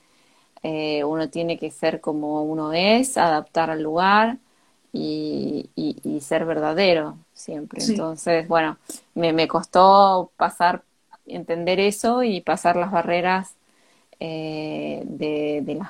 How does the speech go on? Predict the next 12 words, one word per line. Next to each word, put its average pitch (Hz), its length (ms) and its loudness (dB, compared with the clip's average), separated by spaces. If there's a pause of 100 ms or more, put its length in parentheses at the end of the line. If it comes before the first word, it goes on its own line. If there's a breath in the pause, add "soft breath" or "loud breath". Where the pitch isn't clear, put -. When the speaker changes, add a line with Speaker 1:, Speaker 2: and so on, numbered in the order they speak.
(120)
Speaker 1:
primeros, 170 1000 -4
eh, 170 180 -6
momentos 185 720 -2
con 165 180 -4
el 165 120 -8
cliente 202 680 -2 (560 soft breath)
y 180 140 2
de 175 80 2
encontrar 180 460 2
el 202 100 0
equilibrio 185 500 0
justo 190 680 0